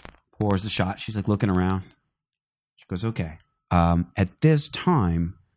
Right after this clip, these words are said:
we're not supposed to serve alcohol without a meal. So I needed to check that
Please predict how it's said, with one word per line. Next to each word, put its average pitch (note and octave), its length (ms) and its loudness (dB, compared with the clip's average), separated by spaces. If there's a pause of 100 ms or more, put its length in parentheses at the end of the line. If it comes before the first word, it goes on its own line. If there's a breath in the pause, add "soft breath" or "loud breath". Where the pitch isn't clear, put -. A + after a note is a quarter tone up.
(680)
we're A2 180 4
not A#2 300 0
supposed A2 460 0
to G2+ 60 -2
serve F#2+ 480 0
alcohol E2+ 960 -2 (120)
without F2+ 320 2
a D#2+ 40 -2
meal. E2 540 -2 (320)
So - 160 -2
I F2+ 80 4
needed F#2 240 0
to E2 80 -6
check - 400 -4
that - 140 -12